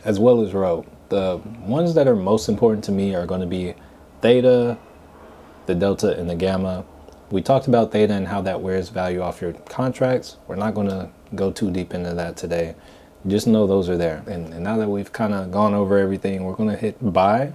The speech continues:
We're, we're just gonna get one, and I am doing this purely for you guys. So make sure to smash the like button because I am putting my own money on the line.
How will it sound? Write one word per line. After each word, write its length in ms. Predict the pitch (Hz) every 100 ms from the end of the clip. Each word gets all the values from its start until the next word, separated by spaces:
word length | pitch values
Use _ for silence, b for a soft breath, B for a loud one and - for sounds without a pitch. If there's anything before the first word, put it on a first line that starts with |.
| -
We're, 300 | 117 104 104
we're 140 | 98 101
just 180 | 143
gonna 180 | 143 147
get 160 | 139 127
one, 300 | 107 117 120
and 220 | 92 90
I 100 | 98
am 180 | 95 90
doing 340 | 98 104 101
this 280 | 95 95 - -
purely 400 | - 147 131 117
for 160 | -
you 160 | 110 107
guys. 300 | 98 101 98
So 100 | 98
make 260 | 85 107 120
sure 200 | - 117
to 100 | 117
smash 380 | 117 107 101
the 80 | -
like 260 | 101 98 90
button 260 | 95 95
because 360 | 90 85 92 85
I 160 | 87 95
am 180 | 92
putting 300 | - 104 92
my 120 | 92 87
own 240 | 90 92
money 220 | 92 92
on 140 | 90 87
the 60 |
line. 420 | 87 87 87 85